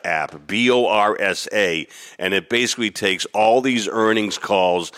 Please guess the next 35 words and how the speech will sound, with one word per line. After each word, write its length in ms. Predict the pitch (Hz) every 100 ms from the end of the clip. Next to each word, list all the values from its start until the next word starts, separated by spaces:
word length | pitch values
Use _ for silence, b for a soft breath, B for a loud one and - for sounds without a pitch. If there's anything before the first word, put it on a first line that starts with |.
| B -
and 180 | 90
puts 240 | - 123 -
them 140 | 107
into 240 | 104 101 87
a 60 |
podcast 1040 | - 98 104 95 - 92 90 - - -
that 160 | - 107
you 200 | 110 113
can 200 | 113 95
skip 360 | - - 120 -
through. 360 | - 87 64 - B B B
And, 600 | 101 92 92 90 85 87
uh, 640 | 92 87 85 85 82 82
I 100 | 104
did 180 | 104 113
it 120 | 110
on 100 | 107
the 100 | 101
ride 280 | 98 107 107
up, 320 | 110 117 - -
and 200 | 98 98
it 140 | 95
is 180 | 90 -
absolutely 480 | 110 113 95 80 104
phenom-, 500 | - 95 92 90 -
phenomenal. 560 | - 104 101 87 73 - B B
So, 400 | - 131 95 71 B B B
first 340 | - 175 160
of 100 | 131
all, 380 | 104 87 71 - B B 107
uh, 380 | 104 98 98 -
if, 380 | 113 95 - -
if, 460 | 113 104 - -
uh, 360 | 101 98 95 95 90 -
uh, 480 | 98 92 90 90